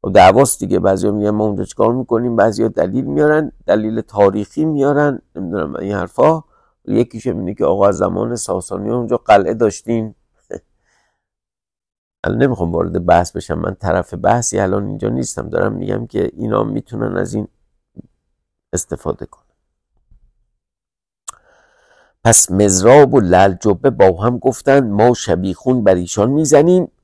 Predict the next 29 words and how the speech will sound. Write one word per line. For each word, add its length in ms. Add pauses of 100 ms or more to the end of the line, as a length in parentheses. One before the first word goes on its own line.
(500)
و 240
از 180
حق 400 (160)
امید 440
داریم 600
و 100
از 220
روح 360
پرفتوح 880
حضرت 360
محمد 580
و 40
علی 460 (420)
که 100
ایشان 540
را 280
در 120
شبیخون 760
زیر 260
و 60
زبر 340
کنیم." 480 (1600)
لعل 300
جبه 340
گفت: 300
"انشاءالله 720
که 120
خوب 300
باشد." 380